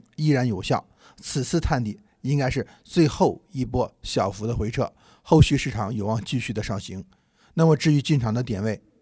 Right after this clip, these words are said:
我们一直强调的三千二百二十点，三，到三千二百三十点之间。那么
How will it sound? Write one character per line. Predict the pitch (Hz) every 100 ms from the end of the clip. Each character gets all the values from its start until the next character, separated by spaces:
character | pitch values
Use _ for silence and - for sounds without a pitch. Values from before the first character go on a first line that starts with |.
| _ _
我 | 117
们 | 120 131
一 | 147 143
直 | 131
强 | 123 110
调 | 123 110
的 |
三 | 107 139
千 | 123
二 | 120
百 | 104 95
二 | - 127
十 | 113
点， | 107 - - _
三， | - 131
到 | 131 120
三 | 151
千 | 131 127
二 | 123
百 | 101
三 | 131
十 | 131
点 | 104
之 | 107 117
间。 | 127 117 - _ _ _
那 | 135
么 | 127